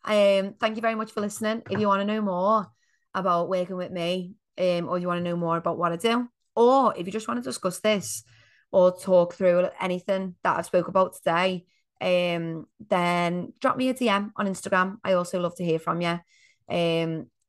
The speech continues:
like, I really like to know that this is helping people. This is for you. I, I've, I'm putting these podcasts together to help you. So if you did resonate with what I've said, if you found some useful things out of what I said,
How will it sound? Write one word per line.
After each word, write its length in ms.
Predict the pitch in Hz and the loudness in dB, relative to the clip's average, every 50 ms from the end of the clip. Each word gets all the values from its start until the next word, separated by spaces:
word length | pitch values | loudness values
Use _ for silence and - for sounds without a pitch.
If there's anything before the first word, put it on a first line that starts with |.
| _ _ _ _ | _ _ _ _
like, 280 | 180 175 170 170 - - | -2 0 0 -2 -4 -4
I 60 | 175 | -2
really 360 | 180 175 175 170 170 165 175 | 0 2 2 2 2 2 0
like 300 | 175 170 160 160 165 - - | 0 -2 -2 -4 -6 -10 -10
to 100 | - 190 | -6 -4
know 300 | 180 170 156 156 156 160 | -2 -2 0 -2 -2 -2
that 240 | 170 180 170 - - | 0 -2 -2 -2 -4
this 140 | - 160 - | -6 -6 -6
is 80 | 175 175 | -6 -2
helping 280 | 180 202 202 - 170 | 0 0 0 0 -2
people. 240 | 165 175 170 165 170 | -4 -4 -2 -2 -2
This 180 | 165 175 165 - | -2 -2 -4 -4
is 140 | 175 165 - | -6 -8 -8
for 320 | - - 156 156 156 156 | -6 -4 0 0 2 2
you. 280 | 156 147 143 147 196 - _ _ _ - | 2 2 0 0 -2 -4 _ _ _ -6
I, 180 | - 160 - - | -4 -4 -4 -2
I've, 140 | - - - - _ _ - | -4 -4 -6 -6 _ _ -4
I'm 220 | - - 170 165 | -2 -2 -2 -2
putting 320 | - - 190 - - 175 180 | -2 0 0 0 0 0 -2
these 160 | 175 170 - | -4 -4 -4
podcasts 420 | - 175 160 - 175 165 - - | -4 -6 -2 -2 -2 -4 -4 -6
together 420 | - - 170 170 175 175 175 170 170 - _ _ _ - - - | -6 -6 -4 0 0 0 0 -2 -4 -10 _ _ _ -20 -18 -6
to 160 | - 190 170 | -4 -2 -2
help 340 | 175 175 143 151 165 - - | 0 2 2 2 0 0 0
you. 220 | 170 156 151 165 | 0 2 2 0
So 380 | 170 - - 170 160 156 160 - _ _ _ _ _ | -2 0 0 2 2 0 -2 -6 _ _ _ _ _
if 140 | - 190 180 | -8 -6 -4
you 100 | 175 185 | -4 -2
did 180 | 165 170 160 156 | 2 2 2 2
resonate 480 | 175 170 170 170 185 180 180 180 170 | 2 0 0 0 0 -2 -2 -2 0
with 260 | - 190 185 180 180 - | 2 2 2 2 2 0
what 160 | 185 185 185 | 0 0 0
I've 100 | 185 180 | 0 -2
said, 360 | - - - 180 175 175 175 - | -2 -4 -2 -2 -2 -2 -4 -4
if 120 | - 175 | -8 -10
you 120 | 165 170 165 | -8 -10 -4
found 260 | - 175 165 160 165 | -2 -2 -2 0 -2
some 200 | - - 180 175 | -6 -6 -6 -4
useful 320 | 170 170 160 - - 175 | -4 -6 -2 0 0 0
things 340 | 170 175 160 160 160 165 170 | 2 0 0 0 0 -2 -2
out 200 | 104 175 170 - | -2 -2 -2 -4
of 80 | 175 170 | -2 -2
what 100 | 170 165 | -2 -2
I 60 | 170 | -2
said, 240 | 165 - 180 170 170 | -4 -4 -4 -4 -4